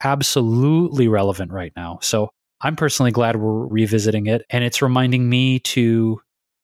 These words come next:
not do anything stupid right now. <laughs>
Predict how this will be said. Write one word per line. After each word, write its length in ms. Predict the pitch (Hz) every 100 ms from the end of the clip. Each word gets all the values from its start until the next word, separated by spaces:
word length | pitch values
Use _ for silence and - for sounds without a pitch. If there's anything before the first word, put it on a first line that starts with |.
| _ -
not 280 | 117 127 131
do 160 | 135
anything 360 | 131 123 - 107
stupid 520 | - - 131 127 104
right 240 | 95 90 -
now. 240 | 85 82 - _ -
<laughs> 1500 | - - - - - 202 - 202 - 185 - 196 - 202